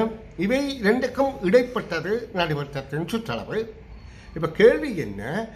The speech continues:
சிறிய வட்டம் எத்தனை சுற்றி சுற்றி இருக்கும்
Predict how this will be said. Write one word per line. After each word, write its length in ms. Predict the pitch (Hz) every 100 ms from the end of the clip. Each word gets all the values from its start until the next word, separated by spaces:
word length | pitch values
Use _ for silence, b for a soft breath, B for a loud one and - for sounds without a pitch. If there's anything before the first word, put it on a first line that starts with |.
| B B B
சிறிய 520 | - 190 226 269 302
வட்டம் 420 | 277 233 - 311 -
எத்தனை 480 | 196 190 - 302 311 277
சுற்றி 320 | - 196 269 233
சுற்றி 280 | 233 214
இருக்கும் 420 | 220 220 220 311